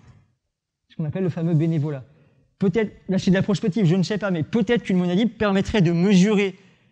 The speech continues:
plus de types d'activités, et donc permettrait à chacun finalement de valoriser sa propre activité. Après, est-ce qu'un dividende universel permettra de vivre ?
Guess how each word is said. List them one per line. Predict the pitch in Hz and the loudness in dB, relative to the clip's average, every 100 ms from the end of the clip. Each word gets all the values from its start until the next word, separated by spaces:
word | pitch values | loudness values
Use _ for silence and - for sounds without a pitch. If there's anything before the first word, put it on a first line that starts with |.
| _ _ _ _ _ - | _ _ _ _ _ -6
plus | - 277 | 2 4
de | 196 | 4
types | - 226 | 4 4
d'activités, | 180 - - 165 139 208 277 _ - - | 2 2 2 2 2 -2 -6 _ -10 0
et | |
donc | 180 214 | 2 2
permettrait | 202 196 233 | 0 -2 -2
à | 214 | -2
chacun | 185 233 208 247 | -2 -4 -4 -6
finalement | 226 190 190 220 | -4 -2 2 2
de | |
valoriser | 175 160 214 202 180 220 | 4 2 2 2 0 0
sa | - | -4
propre | 190 180 | -10 -10
activité. | 175 170 165 165 131 - - _ _ _ _ _ _ _ - - | -12 -8 -8 -8 -12 -20 -20 _ _ _ _ _ _ _ -20 -10
Après, | 160 - 226 214 | -8 -6 -2 -2
est-ce | - | 0
qu'un | 214 | 2
dividende | 196 202 220 | 4 4 4
universel | 190 196 196 - 202 | 2 2 0 -2 -4
permettra | - 202 196 - 185 | -4 -4 -4 0 0
de | 170 | 2
vivre ? | 156 247 220 190 | 0 0 -4 -8